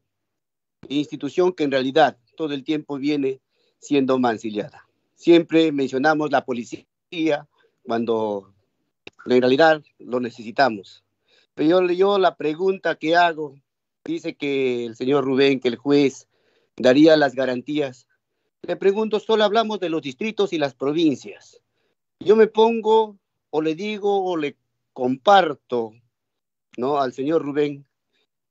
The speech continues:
¿usted siente que la policía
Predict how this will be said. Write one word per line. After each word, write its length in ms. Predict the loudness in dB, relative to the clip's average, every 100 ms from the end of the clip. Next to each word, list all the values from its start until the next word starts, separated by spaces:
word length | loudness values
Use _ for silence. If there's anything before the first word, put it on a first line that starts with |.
| _ _ _ _ _ _ _
¿usted 640 | -6 -6 2 6 6 4 0 -10 _ _
siente 880 | _ -12 0 2 2 -2 -4 -4 -8 _ _ _ _ _ _ _ _
que 240 | -6 -6 -4
la 180 | -2 -2
policía 760 | 0 -4 -4 -6 0 0 -2